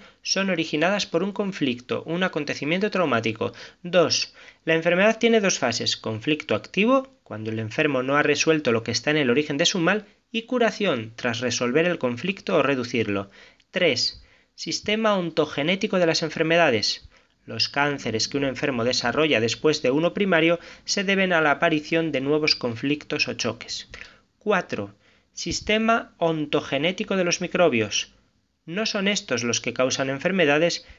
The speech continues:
sino que son utilizados por el cerebro para llevar a cabo la segunda fase de la enfermedad, la curación. Y cinco, quinto principio. Toda enfermedad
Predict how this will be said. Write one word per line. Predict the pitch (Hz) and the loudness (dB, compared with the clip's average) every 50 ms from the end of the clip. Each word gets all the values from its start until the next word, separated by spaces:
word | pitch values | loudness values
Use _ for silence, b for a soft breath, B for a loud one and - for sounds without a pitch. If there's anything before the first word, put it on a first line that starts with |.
| B B | B B
sino | - - 156 139 135 131 | -6 -4 -2 -2 -2 -2
que | - 139 123 | -2 -4 -2
son | - - 175 185 196 | -2 -2 -2 -2 -4
utilizados | 196 190 - 185 170 160 - 170 160 147 139 - | -4 -4 -4 -4 -4 0 0 2 2 2 0 0
por | - - 147 156 | -2 0 0 2
el | 185 202 | 0 0
cerebro | 190 - 143 135 147 151 147 156 165 165 165 B B B B _ - | -2 -2 0 2 2 4 4 4 2 2 0 B B B B _ -8
para | - 180 202 208 | -6 -4 -4 -4
llevar | 196 165 151 143 160 180 190 - - - - | 0 0 2 2 2 0 0 -2 -6 -4 -4
a | 139 - | -4 -2
cabo | - 165 175 180 180 | 0 0 2 2 2
la | 160 139 127 | 0 0 0
segunda | - 135 123 143 165 175 165 165 143 | -2 -2 -2 -2 -2 -2 -2 -4 -4
fase | - - 180 190 - - 131 | -2 -2 -2 0 0 0 0
de | 113 117 | -2 -2
la | 113 117 | -2 -2
enfermedad, | 113 113 - 120 113 113 117 113 113 110 | -2 -2 -4 -4 -2 -2 -2 -2 -2 -2
la | 117 117 107 | -4 -6 -6
curación. | - 123 120 113 107 - - 139 123 110 101 98 B B B B B B B B B - | -4 -4 -4 -4 -2 -2 0 0 0 0 -2 -6 B B B B B B B B B -6
Y | - 220 208 | -4 -4 -4
cinco, | - - 170 139 120 110 113 - 101 104 104 _ _ _ | -2 0 0 0 -2 -4 -6 -8 -8 -8 -10 _ _ _
quinto | - - 151 151 143 143 - 139 131 127 127 - | -8 -4 -4 -4 -4 0 0 0 0 0 -2 -8
principio. | - - 127 117 113 - 113 104 - 98 98 90 95 - B B B B B B B B _ | -10 -8 -8 -8 -6 -6 -6 -6 -6 -6 -8 -8 -10 -14 B B B B B B B B _
Toda | - - 196 196 196 | -8 -6 -4 -2 -2
enfermedad | 180 165 - 165 147 139 139 143 151 175 190 190 | -4 -4 -4 -4 -2 0 0 2 2 2 2 0